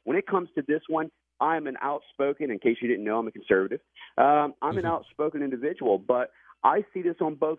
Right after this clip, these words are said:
Speaker 1: sides. We can't allow our politicians to be bought by lobby one way or another.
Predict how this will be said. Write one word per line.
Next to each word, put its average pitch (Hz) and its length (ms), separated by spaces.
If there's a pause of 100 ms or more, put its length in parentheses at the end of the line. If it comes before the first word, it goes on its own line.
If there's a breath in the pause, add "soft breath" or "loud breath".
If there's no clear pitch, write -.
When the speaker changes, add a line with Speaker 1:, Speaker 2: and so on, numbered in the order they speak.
Speaker 1:
sides. 190 360 (100)
We 160 240 (140)
can't 196 240
allow 135 560
our 120 100
politicians 139 680
to - 40
be 120 120
bought 123 420
by 120 120
lobby 117 420
one 131 340
way 131 120
or 107 80
another. 127 360